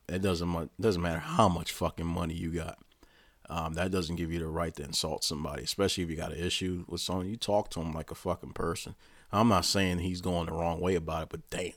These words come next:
dude. He's like, "Bam, bam, bam." Like, there you go, you dirty bitch. <laughs> Enough of that fucking dude. Moving on, man. Moving the fuck on. Yeah, in other relations to what's going on in the world. Uh,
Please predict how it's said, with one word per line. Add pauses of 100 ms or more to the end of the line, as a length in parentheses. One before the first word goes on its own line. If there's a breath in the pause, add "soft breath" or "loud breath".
(100)
dude. (460 soft breath)
He's
like, (180)
"Bam,
bam,
bam."
Like,
there
you
go, (440 soft breath)
you
dirty
bitch.
<laughs>
Enough
of
that
fucking
dude.
Moving
on,
man.
Moving
the
fuck
on. (360)
Yeah,
in
other
relations
to
what's
going
on
in
the
world. (520 loud breath)
Uh,